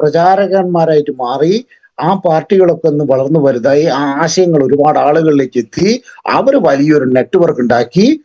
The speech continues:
അന്ന് പ്രചാരകന്മാരായിരുന്ന ആളുകളൊക്കെ ആ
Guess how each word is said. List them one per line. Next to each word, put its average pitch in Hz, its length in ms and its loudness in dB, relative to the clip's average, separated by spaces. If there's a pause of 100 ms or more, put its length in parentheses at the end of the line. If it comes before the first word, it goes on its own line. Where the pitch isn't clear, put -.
(280)
അന്ന് 214 340 4 (100)
പ്രചാരകന്മാരായിരുന്ന 170 1300 0 (200)
ആളുകളൊക്കെ 147 640 0 (640)
ആ 165 40 2